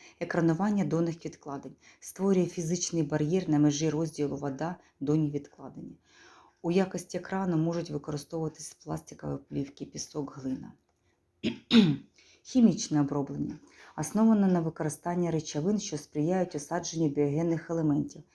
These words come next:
або перетворенню їх у менш доступну для мікроорганізмів форму. Найбільш ефективним і екологічно безпечним є сульфат алюмінію.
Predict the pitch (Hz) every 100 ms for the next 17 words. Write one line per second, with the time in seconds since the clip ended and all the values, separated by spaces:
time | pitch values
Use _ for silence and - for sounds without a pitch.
0 | - - - 151 151 151 147 165 196 190
1 | 170 160 165 - 156 147 156 147 135 -
2 | 175 175 156 143 143 139 139 - 147 _
3 | 143 139 139 151 151 156 151 - - -
4 | - _ _ _ _ _ - - _ 160
5 | 160 180 - 160 156 - 220 214 160 151
6 | 156 160 156 151 151 147 139 - - -
7 | 143 139 139 - - - 175 - 156 151
8 | 165 135 120 -